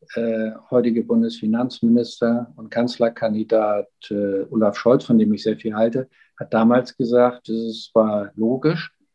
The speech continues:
aber in, auch in seiner Partei nicht durchsetzbar.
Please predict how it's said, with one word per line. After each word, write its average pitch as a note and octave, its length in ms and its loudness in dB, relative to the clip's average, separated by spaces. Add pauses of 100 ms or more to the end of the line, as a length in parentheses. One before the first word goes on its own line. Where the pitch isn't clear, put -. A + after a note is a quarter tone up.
(240)
aber A#2+ 380 2
in, C3 220 -2 (140)
auch - 240 -2
in A#2+ 180 -4
seiner B2 340 0
Partei A2 460 -8
nicht G#2+ 240 -2
durchsetzbar. - 680 -8